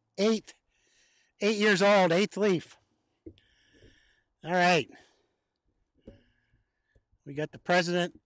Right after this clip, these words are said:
of the I F T A watching, so that's really great. <laughs> She can report me as an errant, uh, person. All right. So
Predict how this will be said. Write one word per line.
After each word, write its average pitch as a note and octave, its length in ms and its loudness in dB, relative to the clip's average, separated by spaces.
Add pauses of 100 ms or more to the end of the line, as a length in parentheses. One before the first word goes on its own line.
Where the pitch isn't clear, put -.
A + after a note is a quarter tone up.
of C#3+ 180 -10
the C#3 260 -10
I D#3 180 -8
F D#3 180 -8
T D#3 220 -8
A D#3 100 -2
watching, B2+ 480 -10
so - 100 -12
that's B2+ 460 -12
really A#2 180 -12
great. G#2 380 -16 (440)
<laughs> F#3 60 -14 (1800)
She C3 140 -14
can B2 160 -10
report C#3 400 -8
me A2+ 220 -18 (1120)
as C3 200 -12
an A#2 80 -14
errant, B2 420 -10 (1500)
uh, B2 200 -12
person. B2+ 440 -14
All E3 140 -4
right. F#3 180 -2 (560)
So B3 400 2